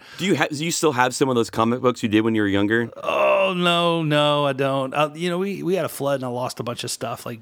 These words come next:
Speaker 2: years back, years back. Um, but I still have some of the cards and stuff that I had from then, so I, I gave them to my kids, and they were like, "What's this weird stuff?" <laughs> They don't care. But, uh, you know, so anyways, with that, I started drawing all this just really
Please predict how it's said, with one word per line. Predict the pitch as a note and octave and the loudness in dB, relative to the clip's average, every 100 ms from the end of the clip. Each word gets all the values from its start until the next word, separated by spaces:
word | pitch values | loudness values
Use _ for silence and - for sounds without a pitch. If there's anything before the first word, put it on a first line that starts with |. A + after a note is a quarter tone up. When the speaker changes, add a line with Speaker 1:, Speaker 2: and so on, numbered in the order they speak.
| A#2 | -12
Speaker 2:
years | A#2 A2+ | -10 -10
back, | - B2 G2+ A2+ - | -10 -10 -10 -12 -12
years | B2 A#2 - | -12 -10 -12
back. | G2+ F#2+ - - - - - - | -16 -16 -18 -20 -20 -20 -20 -6
Um, | C3 C3 B2+ A#2+ | -2 -2 -2 -2
but | C3 | -2
I | |
still | B2+ F3 | -2 0
have | D3+ | 0
some | C3 C3+ | -2 -6
of | |
the | A2+ | -6
cards | - A#2+ A#2+ A#2 A2+ | -4 -2 -2 -6 -8
and | G2+ | -8
stuff | - A2 G#2 - | -6 -6 -6 -10
that | G#2+ | -8
I | G#2 | -6
had | A2+ G#2 | -8 -8
from | A2+ G#2+ | -10 -10
then, | G#2 A2 | -10 -10
so | G#2+ A#2 | -10 -10
I, | G#2+ G#2+ - - - - | -10 -16 -20 -20 -20 -8
I | C3+ | -4
gave | A#2+ C#3 | -2 0
them | |
to | B2+ | 0
my | A#2 | -2
kids, | - C3 A#2+ | -2 -2 -2
and | A#2 | -4
they | B2 | -2
were | A#2+ | 0
like, | A#2+ A#2 A2 _ | 0 -2 -6 _
"What's | - F3 | -4 -2
this | - C#3+ - | -2 -4 -4
weird | G2 F2+ | -10 -8
stuff?" | - F2 F2+ - - | -8 -8 -10 -14 -12
<laughs> | - C#5 E5 C5+ D#5+ C#5 C6+ - C6+ C6+ - - | -8 -6 -8 -6 -6 -8 -10 -10 -10 -12 -12 -4
They | F3+ C#3+ | -2 -2
don't | - A#2+ | -4 -10
care. | - - A2+ A2+ - D#3 F3+ | -8 -8 -8 -8 -6 -2 2
But, | F#3+ - - - | 2 0 -10 0
uh, | G3+ F#3+ E3 C#3+ - - - - | 2 4 2 0 -6 -8 -8 0
you | G3 | 2
know, | E3 | 2
so | - F#3+ | 2 2
anyways, | F#3+ D#3 C3+ | 2 0 2
with | G3+ F#3 | 0 2
that, | E3 D#3+ | 0 -2
I | |
started | - - A#3 F#3 | -2 -2 0 0
drawing | C3+ E3 F#3+ F3 | -2 0 0 2
all | D#3 | 0
this | D3 C#3 | -2 -4
just | - C#3+ - | -4 -6 -6
really | C3 F#3+ E3+ C#3+ | -4 -4 -4 -6